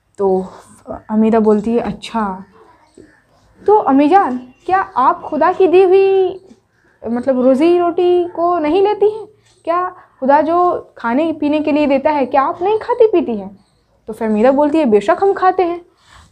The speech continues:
तो हमीदा कहती है अपनी माँ से, "तो फिर आप क्यों नहीं नमाज़ पढ़ती? जब खुदा हम लोगों को खाने के लिए देता है,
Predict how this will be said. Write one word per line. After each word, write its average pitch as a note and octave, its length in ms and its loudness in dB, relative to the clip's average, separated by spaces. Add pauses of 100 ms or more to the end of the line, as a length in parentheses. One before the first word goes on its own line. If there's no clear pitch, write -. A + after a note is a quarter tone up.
तो D4+ 80 0
हमीदा B3+ 400 4
कहती D4+ 320 0
है C#4+ 80 2
अपनी A#3+ 200 -2
माँ A#3+ 200 2
से, A3+ 180 -8
"तो B3 100 -8
फिर G#3+ 180 -6
आप A#3+ 220 -2
क्यों F4 140 -2
नहीं F#4+ 120 0
नमाज़ F#4+ 340 0
पढ़ती? F4+ 280 0 (1080)
जब A#3 120 0
खुदा B3+ 220 2
हम C#4 220 2
लोगों C#4 160 4
को C#4 120 2
खाने A3 360 -4
के D4 120 -2
लिए C#4 160 2
देता G#3+ 320 2
है, G#3+ 320 -4